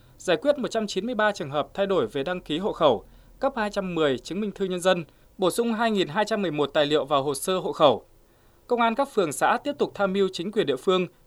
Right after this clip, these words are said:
tổ chức cho nhân dân ký cam kết không buôn bán, vận chuyển, tàng trữ, sử dụng trái phép các loại pháo, đèn trời, đồ chơi nguy hiểm bị cấm, các loại vũ khí, vật liệu nổ, công cụ hỗ trợ trái phép. Công an các phường xã, bảo vệ dân phố và lực lượng dân quân tự vệ,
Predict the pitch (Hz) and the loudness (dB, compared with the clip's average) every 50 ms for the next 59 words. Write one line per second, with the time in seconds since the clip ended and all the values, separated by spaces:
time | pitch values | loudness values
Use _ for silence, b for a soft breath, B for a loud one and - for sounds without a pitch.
0 | b - 170 151 - 277 277 - - 220 202 208 202 180 - 202 190 185 - - | b -4 -4 -2 -2 -4 -6 -4 -4 -4 -2 -2 -2 -2 0 0 0 -2 -2 -6
1 | 175 170 - 208 185 - 247 269 277 - - - 220 202 196 190 202 190 180 170 | -6 -2 -2 -2 -2 0 0 -2 -2 -2 -6 -8 -6 -4 -2 -2 -2 -2 0 2
2 | 151 143 160 233 - - 175 - - - 185 165 127 107 - - 147 135 127 - | 2 2 2 0 -2 -4 -4 -4 -4 -2 0 0 0 0 -4 -6 -8 -6 -6 -6
3 | - 165 170 233 262 - b b b - - 151 165 - 226 - 170 165 - - | -6 -4 -4 -4 -6 -8 b b b -8 -6 -4 -4 -6 -6 -6 -6 -6 -4 -2
4 | 269 277 - - 254 240 214 151 127 - - 147 135 147 208 269 - - 165 151 | -4 -4 -2 -4 -2 0 0 0 0 0 2 4 4 4 2 0 -4 -4 -4 -4
5 | 143 - - 151 139 135 120 107 _ _ 165 156 156 - 214 208 196 196 202 185 | -4 -2 0 2 2 2 0 -2 _ _ -4 -4 -4 -2 -2 -2 -2 0 -2 0
6 | 175 165 123 110 104 - - - 147 135 165 233 - b b b b b b 254 | 0 0 0 0 -2 -6 -4 -2 0 0 0 -2 -8 b b b b b b 0
7 | 262 190 160 165 165 - - - 165 156 175 233 262 - - 175 170 165 147 160 | 2 0 0 -2 -6 -6 -6 -4 -2 -2 -2 -2 -4 -2 -2 0 0 2 0 2
8 | 160 160 139 113 95 - _ - 185 180 - - - 151 - 147 - 202 175 - | 2 2 2 2 0 -4 _ -8 -8 -6 -4 -4 -4 -2 -4 -2 -2 -2 -2 -2
9 | - 147 139 - 214 240 254 - _ _ _ _ b b b b b b b b | -2 -6 -4 0 2 2 2 0 _ _ _ _ b b b b b b b b
10 | b b b b b - 247 240 233 233 226 277 277 - 214 170 143 - 175 156 | b b b b b 0 2 2 2 2 0 -2 -2 0 -2 -2 0 0 0 2
11 | 202 247 269 262 _ - 165 135 123 143 143 180 202 196 - - 160 151 202 226 | 2 2 0 -2 _ -2 0 0 2 0 -2 -2 -4 -4 -2 0 0 0 2 0
12 | 220 175 135 131 131 - 156 - 135 - 190 175 - 190 170 - 160 143 135 151 | 0 -2 -2 -2 -4 -4 -4 -4 -2 -4 -6 -4 -4 -4 -4 -4 -6 -2 2 2
13 | 151 143 - | 2 2 0